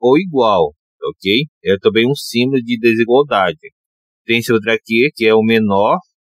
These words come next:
e esse aqui que é o menor ou igual, ok? Então, todos eles aqui representam os símbolos de desigualdade, tá certo? Então, você pode perceber que aqui eu tenho um formato de uma equação do primeiro grau, ok?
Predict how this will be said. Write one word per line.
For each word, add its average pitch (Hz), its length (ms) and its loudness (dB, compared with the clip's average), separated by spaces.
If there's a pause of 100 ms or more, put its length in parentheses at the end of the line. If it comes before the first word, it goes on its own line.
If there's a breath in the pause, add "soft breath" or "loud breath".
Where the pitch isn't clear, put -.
(260)
e 120 140 2
esse 127 160 -2
aqui 123 180 -2
que 123 100 -2
é 120 40 4
o 120 100 4
menor 117 540 2 (100)
ou 120 180 4
igual, 135 540 0 (240)
ok? 107 380 0 (360)
Então, 120 220 -2
todos 175 320 2
eles 127 240 2
aqui 117 360 0
representam 120 760 0
os 117 220 -2
símbolos 127 400 -2
de 113 240 0
desigualdade, 117 880 0
tá 80 120 -6
certo? 143 440 -2 (840)
Então, 156 280 0
você 156 140 0
pode 165 220 0
perceber 135 420 0
que 123 100 -2
aqui 110 340 0
eu 120 140 4
tenho 139 260 0
um - 60 -6
formato 110 520 0
de 123 100 -2
uma 120 160 2
equação 120 440 -2
do 127 80 -6
primeiro 123 340 0
grau, 143 340 0 (140)
ok? 110 420 -4